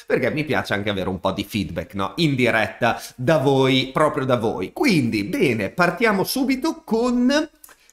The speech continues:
che situazione? Allora, come lo affrontiamo questo Natale a sto giro? Beh, non malissimo direi, eh, perché, eh, vabbè, siamo alla grande bullish, eh, a livello macroscopico, la situazione è sempre la solita, vi ricordo, guardate che bomba,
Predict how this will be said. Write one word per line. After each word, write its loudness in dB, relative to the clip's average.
che 4
situazione? 2
Allora, 2
come 2
lo 4
affrontiamo 2
questo -2
Natale -4
a -8
sto -6
giro? -6
Beh, -4
non 2
malissimo -4
direi, -4
eh, 0
perché, -2
eh, 2
vabbè, 0
siamo 2
alla -4
grande 2
bullish, 2
eh, 0
a -2
livello -2
macroscopico, 0
la -10
situazione -6
è -10
sempre -2
la -2
solita, -6
vi -10
ricordo, -6
guardate -10
che -6
bomba, -2